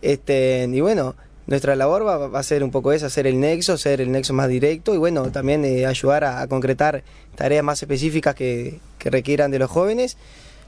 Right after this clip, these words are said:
Por ahora estamos yendo, hoy creo que Daniel estuvo más tiempo que yo, porque yo no pude estar toda la reunión, pero bueno, primero estamos como yendo a escuchar, eh, esta primera vez a escuchar, a, bueno, a ir asumiendo un poco las responsabilidades y hacernos una idea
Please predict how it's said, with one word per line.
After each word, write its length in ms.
Por 140
ahora 220
estamos 400
yendo, 680
hoy 160
creo 300
que 400
Daniel 300
estuvo 180
más 120
tiempo 220
que 80
yo, 120
porque 140
yo 260
no 140
pude 140
estar 180
toda 120
la 80
reunión, 400
pero 160
bueno, 240
primero 300
estamos 260
como 200
yendo 580
a 40
escuchar, 680
eh, 140
esta 180
primera 260
vez 100
a 40
escuchar, 340
a, 60
bueno, 220
a 100
ir 100
asumiendo 320
un 40
poco 160
las 100
responsabilidades 680
y 60
hacernos 280
una 100
idea 340